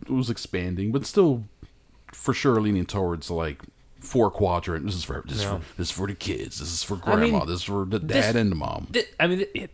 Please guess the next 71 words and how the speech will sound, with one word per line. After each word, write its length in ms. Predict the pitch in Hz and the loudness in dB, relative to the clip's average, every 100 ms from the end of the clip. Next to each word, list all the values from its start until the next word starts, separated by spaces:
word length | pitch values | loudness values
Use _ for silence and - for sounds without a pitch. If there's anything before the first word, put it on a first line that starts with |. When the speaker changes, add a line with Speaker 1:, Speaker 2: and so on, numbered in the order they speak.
| - | -8
Speaker 2:
it, 200 | 131 135 | -8 -6
this 200 | 127 143 | -8 -4
movie's 220 | 143 165 | -4 -4
for 160 | - | -6
everybody, 340 | 113 156 117 90 | -6 -6 -6 -8
Chris. 200 | 87 85 | -6 -2
Speaker 1:
It's 80 | 98 | 2
one 180 | 98 | 4
hit 140 | 90 107 | 4 4
man. 160 | 117 | 6
It, 360 | 131 95 90 90 | 6 4 0 -2
it, 20 | 95 98 | -2 2
Speaker 2:
Yeah. 60 | |
Speaker 1:
well, 180 | 110 120 | 6 6
they 100 | 117 | 6
tried 320 | 113 - 147 123 | 2 6 6 6
it. 120 | - | 2
They 80 | 110 | 0
definitely 360 | 113 117 117 | 2 4 4
wanted 200 | 110 110 | 6 4
to 80 | - | 2
be 80 | 107 | 2
like, 160 | 104 95 | 2 2
"We 80 | |
want 240 | 120 131 123 | 4 4 4
something 380 | 117 123 127 127 | 0 0 2 2
for 180 | 131 | 4
everyone. 400 | 113 80 71 98 - - 92 | 2 2 -4 -6 -10 -12 -10
Speaker 2:
No. 60 | 92 | -6
Speaker 1:
We 40 | 90 | -4
want 120 | 92 | -4
something 200 | 87 87 | -6 -8
for 120 | 90 | -8
the 60 | 90 | -4
gamers. 640 | 131 160 156 143 143 135 | 2 4 4 4 4 2
We 60 | 101 | 0
want 220 | 87 82 | 0 0
something 320 | 95 87 87 | -2 -2 -2
for 120 | - | -4
the 80 | 85 | 0
nerds. 540 | 110 139 135 131 127 123 | 4 4 4 4 4 6
Speaker 2:
I 80 | |
didn't 140 | 139 156 | 6 8
Speaker 1:
something 40 | 143 | 8
Speaker 2:
get 100 | 151 | 8
Speaker 1:
for 20 | |
Speaker 2:
a 40 | |
Speaker 1:
the, 40 | 139 | 8
Speaker 2:
lot 140 | 127 | 8
Speaker 1:
the 80 | 110 | 4
family 360 | - 135 135 123 | 2 4 6 6
Speaker 2:
I 40 | |
didn't, 180 | 123 120 | 6 4
Speaker 1:
stuff." 120 | - | 2
Speaker 2:
I 80 | 117 | 2
didn't 180 | 113 113 | 2 2
get 140 | 110 | 2
a 60 | 107 | 2
lot 160 | 101 95 | 2 2
of 40 | |
the 80 | 90 | 0
game. 220 | 92 92 | -2 -4
Like, 200 | 95 98 | -2 -4
I 160 | 90 110 | 0 2
didn't 160 | 117 110 | 2 2
understand 480 | 104 101 - 98 | 0 -2 -4 -4
who 100 | 92 | -2
any 200 | 92 98 | -4 -2
of 40 | 95 | -2
those 200 | 92 87 | -4 -6
people 580 | - 98 101 95 87 | -8 -6 -2 -2 -2